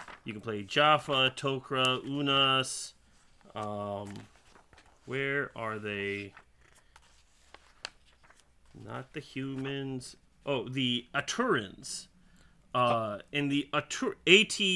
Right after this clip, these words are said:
U R E N. So it's a little bit different.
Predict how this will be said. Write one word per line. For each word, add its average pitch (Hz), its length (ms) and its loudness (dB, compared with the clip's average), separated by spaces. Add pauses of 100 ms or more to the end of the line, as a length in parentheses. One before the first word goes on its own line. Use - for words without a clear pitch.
(120)
U 170 280 -2
R 151 340 4
E 151 220 0
N. 110 300 -2
So 131 380 0 (320)
it's - 160 -6
a 135 40 -2
little 165 160 4
bit 202 140 2
different. 156 380 2